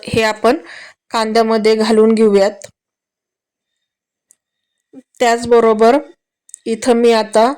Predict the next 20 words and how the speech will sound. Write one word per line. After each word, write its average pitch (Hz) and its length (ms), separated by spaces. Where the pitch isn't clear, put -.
ओवा 220 320
घेतलाय, 220 420
तो 226 200
पण 240 300
हातावर 233 460
चोळून 233 520
घालते, 214 420
म्हणजे 208 540
ओव्याचा 208 480
एक 220 340
छान 226 280
असा 220 320
वास 220 360
भज्याला 214 440
येईल. 208 360
तर 214 80
इथं 220 200
ओवा 226 400
पण 233 200
मी 247 320